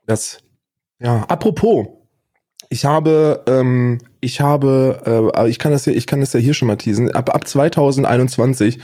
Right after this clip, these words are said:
wirst du einen zusätzlichen wöchentlich garantierten Reaction, äh, äh, Reaction-Boomer haben. Weil, weil ich eine eigene YouTube-Show mache.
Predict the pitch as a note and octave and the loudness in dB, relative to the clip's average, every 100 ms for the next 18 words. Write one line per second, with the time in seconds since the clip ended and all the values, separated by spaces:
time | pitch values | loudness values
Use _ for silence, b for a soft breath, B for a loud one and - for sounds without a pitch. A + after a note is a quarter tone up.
0 | B B B A#2 C#3 - F#2 B2 B2 E3+ | B B B -2 0 2 2 2 0 0
1 | D3+ D3 D3 C#3 B2+ C3+ C3 C3 B B | 2 0 0 -2 0 0 0 -4 B B
2 | - A2 F3 - D3+ C#3+ C#3+ A#2+ A#2+ - | -4 0 0 2 0 2 2 2 0 0
3 | D#3 D#3 D3+ C#3+ C#3 B B B2 B2 C3+ | 0 0 0 0 -2 B B 0 2 2
4 | C#3+ - A2+ G2 G2 F#2+ G#2 F2+ F2+ G2 | 0 -2 0 0 0 0 2 2 0 0
5 | F2+ F#2 A2 B2 B2 - A#2 G#2+ A2+ B2+ | 0 0 2 2 0 -2 -2 0 0 0
6 | A#2 G#2 F#2 F2+ D#2+ E2+ F#2+ _ _ _ | 2 0 0 0 0 0 -4 _ _ _
7 | _ G#2+ G#2 C3 F3+ D3+ D#3+ F3+ - A2+ | _ -8 -2 2 4 4 2 0 -4 -2
8 | C#3+ C#3+ C#3+ - B2 C#3+ C3 C3 D3+ C#3+ | 2 2 0 -2 -2 0 0 0 2 2
9 | C3 - C3+ - A2 F#2+ F#2 F2 F#2+ F2 | 0 -2 -4 0 0 2 0 0 -2 -2